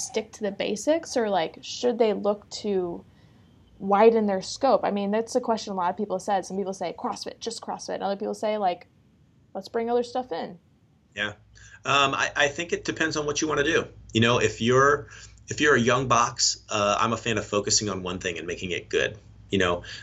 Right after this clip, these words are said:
Speaker 2: um, just worry about that. Like, don't try to open up with, like, ten programs and be like, "Oh, I hope this works." It's just gonna be chaos. If you can start off with, "Hey, let's do CrossFit,"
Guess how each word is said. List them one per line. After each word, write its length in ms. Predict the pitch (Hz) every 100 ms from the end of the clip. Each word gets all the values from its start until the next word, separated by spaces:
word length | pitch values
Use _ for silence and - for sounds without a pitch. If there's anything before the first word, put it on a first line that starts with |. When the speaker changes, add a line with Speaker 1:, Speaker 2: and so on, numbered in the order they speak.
| -
Speaker 2:
um, 240 | 104 101 98
just 220 | 147 -
worry 180 | 139 120
about 220 | 98 -
that. 240 | 87 71
Like, 120 | 92 98
don't 140 | 120
try 140 | 127 131
to 60 |
open 200 | 113 110
up 80 | 107
with, 80 | 101
like, 120 | 95
ten 240 | - 107 98
programs 720 | - 95 90 87 87 85 82
and 80 | 82
be 80 | 82
like, 160 | 82
"Oh, 40 | 95
I 60 |
hope 180 | 95 98
this 180 | 101 -
works." 360 | 95 85 - - - -
It's 160 | 107 -
just 200 | - -
gonna 160 | 110
be 260 | 90 90 82
chaos. 800 | - - 85 78 - - - - -
If 180 | 104 127
you 100 | 139
can 120 | 156
start 280 | - 123 113
off 220 | 110 -
with, 140 | 95
"Hey, 260 | 104 95 - - - - -
let's 160 | 127
do 160 | - 135
CrossFit," 540 | - 92 82 - 76